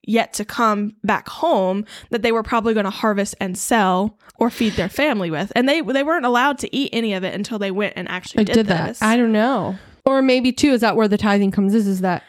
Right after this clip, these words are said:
Speaker 1: You know, because, like, I also, I also
Speaker 2: I
Speaker 1: like
Speaker 2: just
Speaker 1: to
Speaker 2: did
Speaker 1: think,
Speaker 2: that.
Speaker 1: I also like to think back to the, like, the provisions that they had for the poor.
Speaker 2: Mm-hmm.
Speaker 1: And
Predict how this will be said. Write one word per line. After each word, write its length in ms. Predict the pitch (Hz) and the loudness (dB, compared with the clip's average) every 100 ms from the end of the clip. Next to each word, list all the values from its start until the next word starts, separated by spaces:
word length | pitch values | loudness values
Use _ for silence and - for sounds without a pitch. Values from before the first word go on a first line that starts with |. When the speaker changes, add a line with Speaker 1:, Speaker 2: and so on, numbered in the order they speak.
| - _ | -20 _
Speaker 1:
You 120 | - 339 | -8 -2
know, 120 | 349 | 0
because, 300 | 349 370 370 | -2 -4 -4
like, 100 | 370 | -4
I 140 | - 294 | -2 0
also, 240 | 330 - 440 - | 0 -2 -8 -4
I 120 | 254 | -2
also 100 | 294 | 2
Speaker 2:
I 40 | 220 | 4
Speaker 1:
like 60 | 220 | 4
Speaker 2:
just 160 | 247 | 0
Speaker 1:
to 40 | - | 0
Speaker 2:
did 80 | - | -2
Speaker 1:
think, 180 | - - | -4 -6
Speaker 2:
that. 100 | - | -6
Speaker 1:
I 140 | 254 | -4
also 220 | 294 - 403 | -4 -4 -4
like 100 | 359 | -4
to 80 | |
think 180 | 285 254 | -4 -2
back 220 | 233 214 214 | 0 0 -2
to 120 | 240 | -2
the, 80 | 226 | 0
like, 380 | 208 202 - - | 0 -2 -4 -6
the 80 | |
provisions 560 | 233 240 220 220 277 269 | -2 -2 0 -2 -4 -4
that 280 | 247 185 - | -4 -4 -4
they 200 | 220 214 | -2 -2
had 260 | 208 - | 0 -2
for 180 | 208 226 | -2 -6
the 80 | 190 | -6
poor. 440 | - - 180 233 294 | -8 -6 -4 -4 -2
Speaker 2:
Mm-hmm. 340 | 208 214 214 | -4 -2 0
Speaker 1:
And 140 | 285 | 0